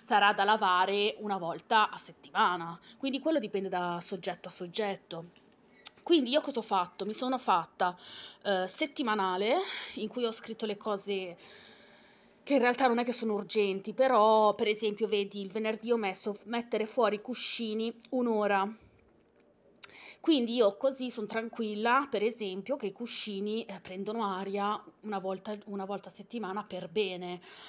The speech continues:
eh, piuttosto che andare fuori di testa e ogni giorno metterli fuori, che magari piove, magari,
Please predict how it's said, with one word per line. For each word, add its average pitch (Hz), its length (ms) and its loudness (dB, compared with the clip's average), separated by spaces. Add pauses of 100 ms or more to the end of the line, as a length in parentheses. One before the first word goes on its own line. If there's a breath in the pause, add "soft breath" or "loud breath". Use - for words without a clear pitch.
(160 loud breath)
eh, 175 380 -4
piuttosto 214 400 -8
che 202 80 -10
andare 202 320 -2
fuori 208 280 -8
di 202 140 -8
testa 208 680 -2
e 196 140 -4
ogni 190 200 -4
giorno 202 320 -4
metterli 185 420 -10
fuori, 214 680 -4
che - 100 -12
magari 180 300 -8
piove, 196 720 -2
magari, 180 600 -8